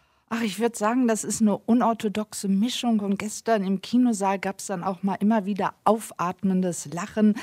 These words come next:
weil die Spannung doch auch immer wieder sehr witzig aufgelöst wurde. Ja, und das ist, geht ja um was, was eigentlich sehr viel auch mit unserem Beruf zu tun hat, Ute Welti.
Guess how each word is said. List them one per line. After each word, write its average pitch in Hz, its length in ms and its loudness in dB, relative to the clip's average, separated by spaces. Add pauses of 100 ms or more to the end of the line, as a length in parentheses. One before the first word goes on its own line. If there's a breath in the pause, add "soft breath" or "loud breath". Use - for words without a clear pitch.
(340 loud breath)
weil 196 100 4
die 196 80 0
Spannung 254 480 0
doch 220 180 -2
auch 190 160 -2
immer 202 280 2
wieder 196 260 0
sehr 190 380 -2
witzig - 640 -6
aufgelöst 226 760 -2
wurde. 233 200 0
Ja, 208 180 2
und 208 180 0
das 220 160 -4
ist, - 460 -6
geht 254 320 -6
ja 269 100 2
um 208 200 0
was, 226 280 2
was - 160 -6
eigentlich 220 360 -4
sehr 220 180 0
viel - 240 -8
auch - 180 0
mit 208 180 -2
unserem 214 380 2
Beruf 190 540 -4
zu - 180 -8
tun 180 320 -4
hat, 170 160 -2
Ute 175 340 -8
Welti. 170 420 -4